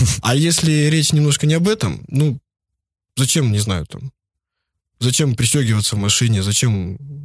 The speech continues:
оформлять там кр-, квартиру, там, а, а, а не дарить её соседу? Вот из этой же, из этой же серии. То есть законодательство запрещает, за нарушение законодательства предусмотрены санкции,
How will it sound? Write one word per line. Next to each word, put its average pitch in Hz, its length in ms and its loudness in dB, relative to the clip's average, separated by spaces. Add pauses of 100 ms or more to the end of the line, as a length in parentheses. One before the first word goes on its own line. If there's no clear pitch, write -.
(360)
оформлять 117 500 0
там 87 140 -10
кр-, 98 240 -4
квартиру, 113 520 -2
там, - 200 -10
а, 101 400 -4
а, 107 120 0
а 110 40 -2
не 123 120 2
дарить 110 300 0
её 101 80 -2
соседу? - 420 -2 (320)
Вот 147 140 0
из 147 120 4
этой 131 240 0
же, 107 80 -2
из 131 180 2
этой 127 180 0
же 110 120 0
серии. - 300 -2 (180)
То 117 80 -2
есть 113 120 -4
законодательство 147 560 0
запрещает, 160 640 0 (240)
за 139 100 0
нарушение 147 380 2
законодательства 147 760 -2 (240)
предусмотрены 131 640 0
санкции, 208 580 -2